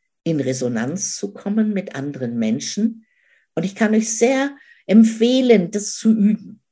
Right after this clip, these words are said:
Hier also am Schluss eine kleine Übung, die ich euch mitgeben möchte. Vielleicht seid ihr in den nächsten Wochen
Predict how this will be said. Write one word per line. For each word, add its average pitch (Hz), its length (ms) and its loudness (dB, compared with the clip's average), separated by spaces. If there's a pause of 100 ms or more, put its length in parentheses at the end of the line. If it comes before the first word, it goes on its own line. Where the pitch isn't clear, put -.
(120)
Hier 269 300 -2
also 202 180 2
am 160 120 -2
Schluss - 340 -6
eine 185 240 -4
kleine 262 320 -2
Übung, 202 400 4
die 135 100 -6
ich 127 100 -4
euch - 140 -6
mitgeben 139 500 -2
möchte. 135 540 -2 (2000)
Vielleicht 233 380 2
seid 220 340 2
ihr 196 480 4
in 180 220 -4
den 165 280 -4
nächsten 156 640 -4
Wochen 143 800 0